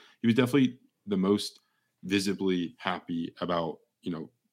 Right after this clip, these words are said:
talking about Florida State in this visit specifically. I think F S U did a great job,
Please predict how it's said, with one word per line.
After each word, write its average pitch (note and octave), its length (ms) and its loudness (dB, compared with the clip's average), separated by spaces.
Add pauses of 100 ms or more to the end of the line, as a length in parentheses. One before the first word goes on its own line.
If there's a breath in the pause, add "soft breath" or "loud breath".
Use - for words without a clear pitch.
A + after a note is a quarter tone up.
(180)
talking F2+ 400 -4
about D#2 140 -8
Florida E2 240 -4
State E2 240 -4
in E2+ 120 -4
this E2+ 180 -4
visit E2 320 -6
specifically. - 720 -2
I - 560 -20
think G2 120 2
F F#2+ 60 2
S F#2 140 -4
U G2+ 60 2
did F2 120 0
a E2+ 60 -4
great E2+ 260 -4
job, E2 460 -4